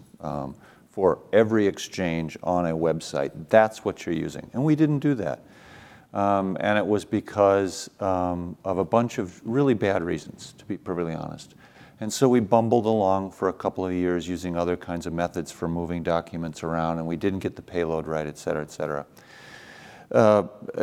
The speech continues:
you know, m-, fast forward a number of years, the, the, um, the future is gonna be defined by what we do with the fire standard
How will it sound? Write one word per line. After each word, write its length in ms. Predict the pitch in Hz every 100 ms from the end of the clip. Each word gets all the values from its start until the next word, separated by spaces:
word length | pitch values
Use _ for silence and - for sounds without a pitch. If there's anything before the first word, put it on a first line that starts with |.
| 98
you 120 | -
know, 160 | 107 98
m-, 320 | 92 107 -
fast 380 | 107 - 107 -
forward 320 | - 127 120
a 60 | 110
number 300 | 104 104 98
of 80 | 92
years, 300 | 95 90 -
the, 180 | 101
the, 600 | - 101 110 98 - -
um, 380 | 101 92 90 87 - - - _ _ _ - 113 -
the 200 | 123 117
future 420 | - 156 170 160
is 80 | 131
gonna 160 | - 117
be 140 | 110
defined 440 | 98 101 107 98 90
by 120 | 92
what 200 | 87 95
we 120 | 90
do 260 | 80 90 87
with 160 | 87
the 100 | -
fire 440 | 82 - 82 82 82
standard 560 | - 80 78 78 78